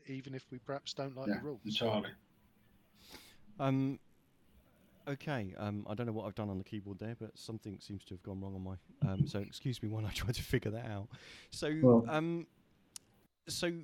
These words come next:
Speaker 3: um, yeah, so in, in that respect, I think, Ian, you've, you've, you've, you've articulated, um, why you backed Liz. So, uh, Paddy was, was, c-, w-, was kind of what Ian was saying there about why, why Liz rather than Rishi. It was kind of the,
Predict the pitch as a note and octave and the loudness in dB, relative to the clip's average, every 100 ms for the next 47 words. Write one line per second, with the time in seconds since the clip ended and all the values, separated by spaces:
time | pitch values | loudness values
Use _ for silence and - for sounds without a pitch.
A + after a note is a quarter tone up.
0 | - - - - - F3 F3 E3+ G3 E3 | -12 -20 -20 -10 -2 -2 -2 -2 -2 0
1 | F#3+ F#3 C3+ - - E3+ E3+ D3 E3+ F3 | 0 0 -4 -16 -14 -4 -2 2 2 0
2 | D3+ D#3 C#3+ D#3 D3 C#3 A#2+ B2 A#2+ A2+ | 0 0 2 2 4 4 4 2 2 -2
3 | - C3 A2+ A2 A2 B2 A2+ G#2+ - A2 | 0 0 2 4 2 2 4 4 0 -2
4 | G#2+ G2+ - G2 - - _ G#2 G2+ G2 | 4 4 4 2 0 -14 _ 2 4 4
5 | G2+ G#2 G#2 G2+ F#2+ F#2+ G#2 G#2 G#2 F#2 | 0 0 2 4 2 0 -2 0 0 0
6 | F#2 - F#2+ F#2 - A2+ A#2+ - A2 - | -2 -4 -4 -2 2 0 0 -2 -2 0
7 | C3+ C3+ B2+ - - - - - C3 - | 0 0 -2 -4 -10 -20 -12 2 2 2
8 | _ _ - - B2 B2 C#3 C3+ A#2+ - | _ _ -8 -6 -4 -6 -8 -2 -4 0
9 | B2+ A2+ A#2 A#2+ A2+ A2 - A2 G#2+ G#2+ | 0 2 6 6 8 6 4 4 6 4
10 | G#2 G#2+ G#2 G#2 G#2+ G#2 G2+ F#2+ - G#2 | 4 2 0 2 4 4 2 0 -4 0
11 | G#2 G2 G2+ G2 - G2+ F#2+ G2 G2+ G#2 | 2 4 2 0 2 0 0 0 0 0
12 | - G#2 F#2+ - G#2 G2+ G#2 F#2+ | 0 -2 -2 -4 -4 -2 0 0